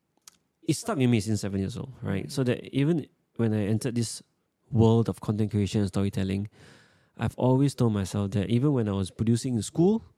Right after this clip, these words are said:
Speaker 1: for my classmates, I always tell people, "Guys, if anything gets complicated or when it gets, starts getting complicated, go back to the beginning and, and think about how you,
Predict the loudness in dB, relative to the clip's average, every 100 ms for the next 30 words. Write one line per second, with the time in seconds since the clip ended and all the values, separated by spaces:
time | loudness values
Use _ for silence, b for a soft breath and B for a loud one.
0 | _ _ -6 -2 0 -2 -2 -4 -2 -2
1 | -2 -4 -4 -2 -4 -4 -10 _ -8 0
2 | 2 2 -4 b b b b -4 -4 -4
3 | -10 -14 -14 _ _ _ _ _ _ -10
4 | -2 0 0 0 0 -2 -4 -8 -8 -10
5 | -8 -8 -6 -2 0 0 -2 -4 -6 -4
6 | -6 -4 -6 -6 -6 -8 -2 2 2 0
7 | -2 -4 -2 -2 -4 -6 -8 -4 0 0
8 | 0 -6 b b b b b b _ _
9 | _ _ _ -8 0 4 4 0 -6 _
10 | _ _ -2